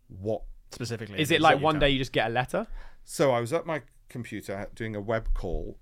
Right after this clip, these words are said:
Speaker 1: and it was during covid, and you're supposed to get a letter, but because of covid, the government wasn't sending letters.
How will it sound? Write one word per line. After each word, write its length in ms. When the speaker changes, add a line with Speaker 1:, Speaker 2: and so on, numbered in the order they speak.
Speaker 1:
and 380
it 40
was 100
during 240
covid, 520
and 140
you're 100
supposed 260
to 60
get 120
a 60
letter, 300
but 80
because 220
of 100
covid, 340
the 80
government 280
wasn't 220
sending 220
letters. 340